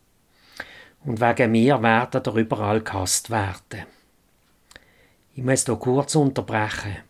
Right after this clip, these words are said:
"Sie werden euch umbringen." Ist das nicht ein bisschen übertrieben? Werden Sie vielleicht denken. Laut dem Opendorf Verfolgungsindex werden jeden Tag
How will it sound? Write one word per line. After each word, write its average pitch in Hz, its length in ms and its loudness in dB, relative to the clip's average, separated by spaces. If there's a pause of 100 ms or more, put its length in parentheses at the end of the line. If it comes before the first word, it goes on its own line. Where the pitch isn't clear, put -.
(1400)
"Sie 117 300 -4
werden 135 560 4
euch 123 300 4
umbringen." 113 640 0 (1500)
Ist - 240 -4
das 110 180 2
nicht 139 140 4
ein 147 80 2
bisschen 156 380 4
übertrieben? 156 840 2 (640)
Werden 127 380 2
Sie 139 140 -2
vielleicht 127 400 2
denken. 104 560 0 (1700)
Laut 160 260 4
dem 139 120 6
Opendorf 165 680 4
Verfolgungsindex 160 1200 2
werden 123 380 0
jeden 156 540 4
Tag 101 480 -2